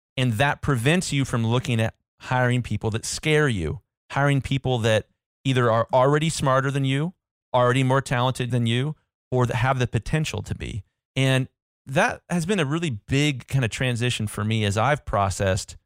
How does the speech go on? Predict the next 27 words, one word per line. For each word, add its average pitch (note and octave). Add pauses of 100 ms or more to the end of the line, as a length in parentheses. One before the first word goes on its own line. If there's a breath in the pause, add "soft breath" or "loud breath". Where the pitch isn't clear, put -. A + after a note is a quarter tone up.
(140)
this A2+
whole G#2
hiring G2
thing. G#2
'Cause C3
again, D3+
like, G#2+
I'm C3+
not G#2+
an G2
expert -
here. G2
I'm B2
learning A2
this G2
stuff. - (380)
And A#2+ (240)
as B2+
I C#3
have D#3+
looked C3
at, A#2+
like, G#2+
who F#3+
are F3
people B2+ (320)
that A2+